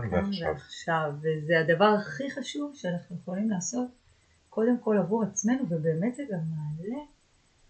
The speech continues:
Speaker 1: את אותו מקום של הביטחון. אתה מדבר על הקרקוע, דיברנו על הביטחון במגע, אבל רגע, בוא ניתן לו מקום.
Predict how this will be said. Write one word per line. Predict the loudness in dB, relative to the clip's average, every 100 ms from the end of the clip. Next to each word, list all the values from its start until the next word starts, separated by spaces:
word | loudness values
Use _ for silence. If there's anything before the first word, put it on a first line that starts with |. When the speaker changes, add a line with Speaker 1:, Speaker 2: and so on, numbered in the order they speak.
| _ _ _ _ -8
Speaker 1:
את | -6
אותו | 2 2 2
מקום | -2 -2
של | 0 0
הביטחון. | 0 -2 -6 -4 0 0 0
אתה | -4
מדבר | -6 -2 2
על | 2 4
הקרקוע, | 2 0 -4 -10 -10 -10 -10 -2 0 2
דיברנו | 2 2 0 2 4
על |
הביטחון | 4 2 -4 -6 -4
במגע, | -2 0 0
אבל | 0 -2
רגע, | 0 0
בוא | 0 0
ניתן | 0 -2 -2
לו | 0
מקום. | 0 -2 -6 -2 0 0